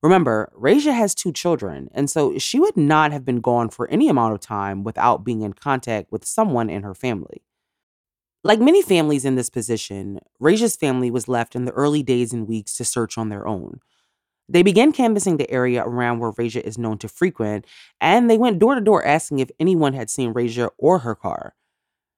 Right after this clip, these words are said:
The car Raja owned was also missing, and so they were also looking for her car, hoping that it would lead them to Raja. Eventually, police did join in on the search for Raja, but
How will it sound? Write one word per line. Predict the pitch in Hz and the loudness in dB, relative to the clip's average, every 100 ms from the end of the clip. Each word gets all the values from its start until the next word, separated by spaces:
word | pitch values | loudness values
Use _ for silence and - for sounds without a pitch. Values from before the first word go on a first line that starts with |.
| _ | _
The | 180 | -2
car | 170 226 247 | 4 6 6
Raja | 190 190 160 | 6 6 4
owned | 165 190 170 165 | 4 6 6 4
was | 156 - - | 0 -2 4
also | 160 165 151 | 4 4 2
missing, | 135 185 - 110 101 101 | 2 0 -2 -6 -6 -4
and | 143 | -4
so | 135 160 151 123 | 2 4 4 2
they | 127 175 | 0 2
were | 175 - | 4 6
also | 202 - 196 | 4 4 0
looking | 170 - 165 | 0 -4 -6
for | 143 | -6
her | 139 135 | -6 -4
car, | - 285 180 175 | 2 4 6 2
hoping | 147 185 170 156 147 | 0 0 2 0 2
that | 143 - | 0 0
it | 135 | -2
would | 127 | -2
lead | 135 143 123 | -2 -2 -2
them | 123 113 | -4 -4
to | - | -6
Raja. | 113 127 107 92 - _ _ _ _ _ _ _ _ _ | -2 -2 -2 -8 -16 _ _ _ _ _ _ _ _ _
Eventually, | 175 214 311 220 180 170 | 2 6 4 4 4 2
police | - 156 170 170 | 0 0 0 0
did | - 160 123 | 2 2 2
join | 139 139 | 0 2
in | 131 123 | 0 0
on | 117 | -2
the | 107 | -4
search | - 156 110 | -2 -2 -2
for | - 110 | -6 -8
Raja, | 101 101 107 | -6 -4 -6
but | 107 120 | -2 -2